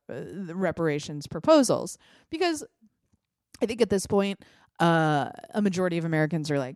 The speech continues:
"Yeah, let, let's apologize for it because, uh, that was bad that we did that, right? That bad." Uh, but when you get into monetary reparations, because people are,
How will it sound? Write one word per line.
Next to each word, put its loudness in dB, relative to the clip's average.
"Yeah, -12
let, -8
let's -4
apologize -6
for -6
it -14
because, -4
uh, -6
that -4
was -2
bad -12
that -6
we -4
did -10
that, -12
right? -8
That 0
bad." -8
Uh, 8
but 4
when 0
you 2
get 4
into -4
monetary -2
reparations, -2
because 0
people -4
are, 0